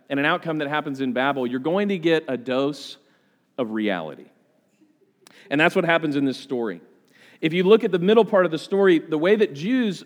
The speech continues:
like to tell stories in the, in the Bible and even to this day is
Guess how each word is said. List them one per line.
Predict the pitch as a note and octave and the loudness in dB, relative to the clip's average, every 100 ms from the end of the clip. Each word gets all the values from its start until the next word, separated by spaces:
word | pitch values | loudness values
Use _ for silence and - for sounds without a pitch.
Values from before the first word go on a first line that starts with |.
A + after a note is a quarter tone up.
| - - | -14 0
like | F3 G3 | 0 0
to | E3+ | -6
tell | - G3 G3 | -2 0 0
stories | - F#3+ F#3+ D#3+ C3 D3+ | -2 0 2 2 0 -2
in | C#3 | -4
the, | C3+ | -4
in | D#3 | -4
the | C#3+ | 0
Bible | C3+ D#3 C#3+ C3 | 2 2 2 0
and | B2+ C3 | 0 0
even | D3+ D#3+ | -2 -2
to | D#3 | -6
this | C3+ A#2+ | -6 -6
day | B2+ C3 A#2 G#2 - - - - | -4 -2 -2 -4 -8 -20 -12 2
is | E3 E3 | 4 2